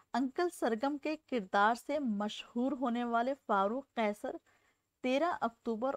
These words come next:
उन्नीस सौ पैंतालीस को लाहौर में पैदा हुए। नेशनल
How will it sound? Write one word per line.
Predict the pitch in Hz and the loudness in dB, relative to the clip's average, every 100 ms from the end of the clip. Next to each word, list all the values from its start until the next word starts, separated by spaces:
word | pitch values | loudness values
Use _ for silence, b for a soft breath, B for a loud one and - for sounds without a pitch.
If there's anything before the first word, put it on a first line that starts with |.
| - | -2
उन्नीस | 226 247 | -2 -2
सौ | - 277 _ | 0 -2 _
पैंतालीस | 214 208 202 196 202 226 | 0 0 2 4 4 0
को | - 277 | -4 -4
लाहौर | 262 202 175 180 185 220 | -2 0 0 2 2 2
में | 240 254 294 _ | 2 -4 -6 _
पैदा | 196 185 196 | -2 2 2
हुए। | 196 170 - - _ _ _ _ _ _ - | 0 -4 -12 -14 _ _ _ _ _ _ -10
नेशनल | 185 190 196 202 220 | -6 -4 -4 -2 -4